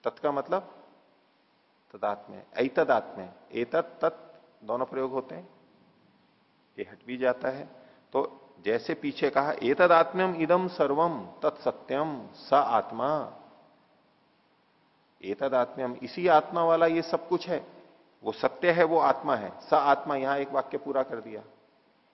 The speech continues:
तत्सत्यम एक वाक्य हो गया, स आत्मा एक वाक्य हो गया।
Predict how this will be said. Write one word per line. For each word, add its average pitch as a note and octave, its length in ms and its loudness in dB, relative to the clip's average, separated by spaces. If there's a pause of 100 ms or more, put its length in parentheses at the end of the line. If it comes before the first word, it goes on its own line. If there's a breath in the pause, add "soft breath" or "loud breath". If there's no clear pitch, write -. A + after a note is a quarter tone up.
तत्सत्यम D3+ 640 0
एक C3+ 180 -4
वाक्य C3 260 2
हो C3+ 160 0
गया, C#3 180 0
स - 140 -6
आत्मा C3 380 4
एक C3 160 -4
वाक्य B2 300 -4
हो B2 120 2
गया। C3+ 220 -4